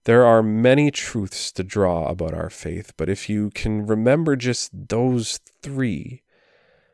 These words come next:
that one, God wants you to show in your relationship with him how much you love and need him. That two, that you don't need to worry about getting even with those who wrong you because God has you covered.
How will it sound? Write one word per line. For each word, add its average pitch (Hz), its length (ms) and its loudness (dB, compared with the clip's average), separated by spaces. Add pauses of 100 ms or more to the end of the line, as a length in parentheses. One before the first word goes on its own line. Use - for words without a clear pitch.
(360)
that 101 120 2
one, 120 460 4
God 113 340 6
wants 101 520 2
you 104 200 -2
to 98 180 -2
show 123 400 4
in 123 80 4
your 123 140 4
relationship 120 800 2
with 104 140 -2
him 110 240 2 (320)
how 117 340 4
much 131 380 2
you 110 120 0
love 95 560 -2
and 92 280 -4
need 110 240 -2
him. - 320 -6
That 87 200 -4
two, 139 440 6 (320)
that 107 160 4
you 110 180 2
don't 139 400 6
need 147 280 4
to 143 140 2
worry 127 420 6
about 101 360 4
getting 120 340 4
even 123 720 2
with 110 280 0
those 113 560 4
who 113 180 -4
wrong 110 400 4
you 104 140 2
because 104 380 0
God 98 360 2
has 101 320 0
you 95 80 -4
covered. 117 480 2